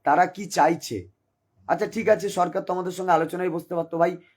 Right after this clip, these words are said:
আমরা আমাদের লিগ্যাল পয়েন্ট, আমাদের লিগ্যাল এক্সপার্টরা এটা বলেছে, আমরা এটা করব, আমরা এটা চাইছি। আলোচনা করেছে আমাদের সঙ্গে? করেনি। টোটালটা একটা ঝাপসা জায়গায় রেখে তারা নিজেদের জিনিসগুলোকে এখানে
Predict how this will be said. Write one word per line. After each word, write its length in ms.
আমরা 360
আমাদের 280
লিগ্যাল 300
পয়েন্ট, 220
আমাদের 260
লিগ্যাল 280
এক্সপার্টরা 440
এটা 220
বলেছে, 380
আমরা 220
এটা 180
করব, 460
আমরা 180
এটা 180
চাইছি। 400
আলোচনা 360
করেছে 280
আমাদের 220
সঙ্গে? 340
করেনি। 360
টোটালটা 1000
একটা 340
ঝাপসা 500
জায়গায় 420
রেখে 360
তারা 480
নিজেদের 560
জিনিসগুলোকে 840
এখানে 480